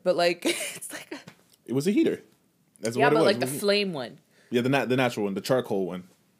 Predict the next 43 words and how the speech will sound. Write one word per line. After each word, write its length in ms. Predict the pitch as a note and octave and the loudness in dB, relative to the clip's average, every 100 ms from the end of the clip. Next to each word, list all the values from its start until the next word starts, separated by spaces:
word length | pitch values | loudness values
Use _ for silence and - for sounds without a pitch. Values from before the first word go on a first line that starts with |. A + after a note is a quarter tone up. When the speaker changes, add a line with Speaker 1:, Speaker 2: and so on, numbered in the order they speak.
| _ _ _ _ _ _ | _ _ _ _ _ _
Speaker 1:
There 120 | A#3 A3+ | -4 -4
you 100 | G#3 | -2
go. 100 | F#3 | -4
Oh, 400 | D#3 F#3+ F#3 F#3 _ _ _ | -2 0 0 -2 _ _ _
I'm 120 | E3 | -14
drunk. 320 | D3 C3 B2+ - _ | -8 -8 -8 -16 _
All 120 | F#3+ | 0
right. 280 | G#3+ G3 - _ _ | 0 -2 -6 _ _
Speaker 2:
Indeed. 400 | G#2+ B2 D#3 B2 - - - | -12 -8 -6 -6 -10 -10 -4
Speaker 1:
<laughs> 500 | A3+ F#3+ C4 G#3 - | -2 2 2 2 0
Topic 380 | B3 - G4 - | 0 0 -4 -4
of 220 | A#3 C4 | -4 -4
the 120 | C4 | -4
day. 280 | A3+ A3+ G3+ | -4 -4 -4
There 120 | F#3 D#3 | -4 -2
isn't 260 | A#3+ D4 | -2 -2
really 220 | G3+ G3 F#3+ | -4 -2 -4
one. 220 | C#3 E2 - - - | -6 -12 -18 -20 -12
We 100 | D#3+ | -6
just 200 | G3+ C#4 | -4 -4
wanted 280 | B3+ A3+ B3 | -4 -4 -4
to 80 | G3+ | -4
do 140 | F3+ | -6
an 80 | E3+ | -4
episode 420 | - G#3 A3 G#3+ | -6 -6 -8 -8
together, 580 | A3 G#3+ G3+ G#3 G#3 G#3+ - _ _ _ - - | -6 -4 -4 -2 -6 -8 -14 _ _ _ -20 -16
and 140 | D#3 | -10
then 480 | D#3+ D#3+ D#3 D3+ C#3+ _ _ _ _ _ | -8 -8 -8 -12 -18 _ _ _ _ _
I 100 | C3 | -10
guess 280 | C#3 D3+ - | -6 -6 -6
we 100 | D3+ | -10
were 100 | C#3 | -10
serious 500 | C3 C#3 C#3+ D#3+ F3 | -10 -8 -8 -10 -12
about 300 | F#3 E3+ E3+ | -10 -6 -2
it, 220 | F3 E3+ - | -2 -2 -6
so 80 | |
then 220 | D#3+ F#3 G3 | -8 -6 -6
we 100 | G3+ | -6
just 640 | G3 G3+ G#3+ - - - - - - _ - | -2 -2 -2 -6 -6 -10 -16 -20 -20 _ -10
Speaker 2:
Decided 360 | - G2+ A2 | -6 -6 -6
to 60 | B2 | -4
do 140 | C#3+ | 0
it. 240 | C#3+ - | 2 0